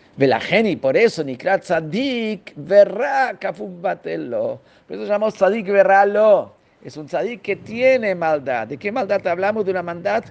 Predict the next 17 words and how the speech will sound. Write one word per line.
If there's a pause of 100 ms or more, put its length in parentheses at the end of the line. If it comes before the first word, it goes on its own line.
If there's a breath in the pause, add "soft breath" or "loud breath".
(400 loud breath)
potencial
oculta, (260)
pero
que
está (640)
supeditada, (420)
anulada
totalmente (480 loud breath)
hacia (180)
el
tzadik. (300 loud breath)
Mientras
que
en
el
tzadik
completo